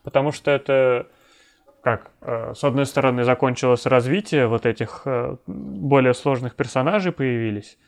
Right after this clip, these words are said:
и классическое это, э, рисовка, с другой, нулевые ещё не начались, как, когда там совершенно дешманские сериалы пошли толпой. Ну, может, начало нулевых ещё, м,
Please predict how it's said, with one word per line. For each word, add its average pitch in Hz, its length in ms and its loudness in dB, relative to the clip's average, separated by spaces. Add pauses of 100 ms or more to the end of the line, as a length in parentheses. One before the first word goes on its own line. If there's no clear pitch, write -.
(360)
и 120 480 -2 (240)
классическое 143 720 -2
это, 131 340 -6
э, - 720 -20
рисовка, 135 520 0
с 107 60 -6
другой, 147 380 2 (400)
нулевые 139 640 4
ещё 151 220 0
не 143 120 -2
начались, 139 500 -4
как, - 280 -6
когда 117 240 0
там 113 180 -4
совершенно 123 540 -2
дешманские 123 760 -2
сериалы 147 460 2
пошли 120 500 -4
толпой. 117 600 -4 (960)
Ну, 185 100 4
может, 214 220 2
начало 127 400 4
нулевых 113 480 -2
ещё, 113 540 -8
м, 139 220 -12